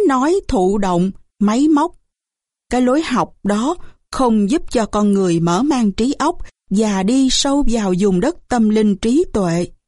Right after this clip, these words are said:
Nó chỉ sản xuất ra những người máy, những cái máy thu băng chánh hiệu đấy. Xung quanh tôi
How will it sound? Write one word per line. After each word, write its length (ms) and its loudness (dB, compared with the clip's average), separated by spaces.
Nó 340 2
chỉ 220 0
sản 280 0
xuất 220 -2
ra 320 -2
những 680 2
người 300 2
máy, 320 0
những 200 2
cái 120 0
máy 260 2
thu 220 0
băng 340 0
chánh 420 0
hiệu 300 0
đấy. 200 -2
Xung 320 0
quanh 340 0
tôi 360 0